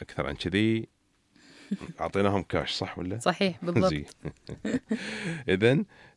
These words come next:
Speaker 1: لما ندور عن التاريخ، تاريخ ألفين وعشرين شهر أكتوبر وقعت دبي للثقافة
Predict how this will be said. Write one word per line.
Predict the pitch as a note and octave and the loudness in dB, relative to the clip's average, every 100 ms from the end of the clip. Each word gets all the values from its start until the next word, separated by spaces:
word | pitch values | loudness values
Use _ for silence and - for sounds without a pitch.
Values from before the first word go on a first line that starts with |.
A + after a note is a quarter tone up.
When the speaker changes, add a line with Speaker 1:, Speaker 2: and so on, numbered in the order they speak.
| - | 0
Speaker 1:
لما | F2 E2+ | 4 4
ندور | D#2 A2+ C3 | 6 8 8
عن | - | 8
التاريخ، | F2 - E2+ F2 - | 2 4 4 4 2
تاريخ | - D#2+ D#2+ | 2 2 2
ألفين | D2+ - F2 D2 - _ _ _ _ - A#1+ D2 C2+ B1+ A1+ - | 0 4 2 2 -6 _ _ _ _ -10 -2 0 2 0 -2 -4
وعشرين | D#2 C#2 - F2+ E2+ A2+ B2+ - | -2 0 0 2 4 2 0 -4
شهر | - D#2+ C#2 | -2 0 0
أكتوبر | - G#2 G#2 G#2 C3 - | 0 4 6 8 6 4
وقعت | F2 G2+ - - D2 - - _ _ _ _ _ | 4 2 4 -2 -2 -6 -16 _ _ _ _ _
دبي | - D#2 F2 G#2 | -10 0 6 8
للثقافة | F2+ E2+ F#2+ - G2+ A#2+ D#3 | 8 4 -2 4 4 4 0